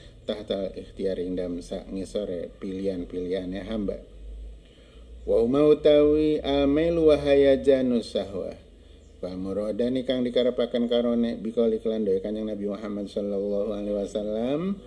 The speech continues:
"Ufiyan ummati ma haddatsat bihi nufusuha." Mufiat diampura an ummati saking umat ingsun apa ma barang haddatsat kang nyeritaken bihi kelan ma apa nufusuha pira-pira atine ummati.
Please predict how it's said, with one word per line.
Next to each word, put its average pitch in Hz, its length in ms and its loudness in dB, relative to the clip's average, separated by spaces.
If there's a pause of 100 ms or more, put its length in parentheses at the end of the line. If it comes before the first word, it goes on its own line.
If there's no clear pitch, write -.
(520)
"Ufiyan 101 640 -2
ummati 95 540 -6
ma 90 180 -6
haddatsat 92 720 -8
bihi 101 480 -6
nufusuha." 90 1200 -8 (560)
Mufiat 117 320 2
diampura 120 560 4
an 117 160 0
ummati 113 480 0
saking 110 480 -2
umat 110 320 -2
ingsun 135 480 2
apa 107 160 -2
ma 107 240 -4
barang 98 320 -2
haddatsat 98 480 -4
kang 95 240 -4
nyeritaken 95 720 -6
bihi 139 240 2
kelan 151 320 0
ma 135 100 -2 (300)
apa 110 240 -2
nufusuha 95 560 -4
pira-pira 92 480 -4 (160)
atine 104 400 -4 (400)
ummati. 92 1040 -4